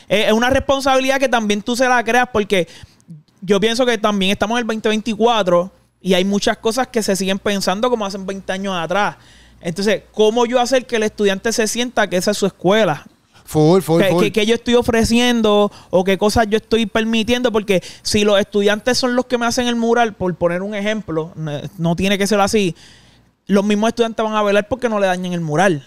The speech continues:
Speaker 2: Ajá.
Speaker 1: Porque lo hicieron ellos mismos. O sea,
Speaker 2: Ujú.
Speaker 1: no, no va a pasar de en todos los lugares porque no en todos los lugares se, no todos los cul-, o sea, como te digo, tú, quizá una escuela en Bayamón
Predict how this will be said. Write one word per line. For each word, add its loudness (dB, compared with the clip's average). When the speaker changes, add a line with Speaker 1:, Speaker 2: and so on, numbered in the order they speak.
Speaker 2:
Ajá. -2
Speaker 1:
Porque 0
lo 2
hicieron 0
ellos 0
mismos. 0
O -4
sea, 0
Speaker 2:
Ujú. -2
Speaker 1:
no, 4
no 2
va 4
a -4
pasar 0
de 0
en -6
todos 2
los 2
lugares 2
porque -2
no -2
en -2
todos 0
los 0
lugares 2
se, -2
no 2
todos 4
los 2
cul-, -2
o -16
sea, 2
como 0
te 2
digo, 2
tú, 2
quizá 2
una 0
escuela 0
en -4
Bayamón 2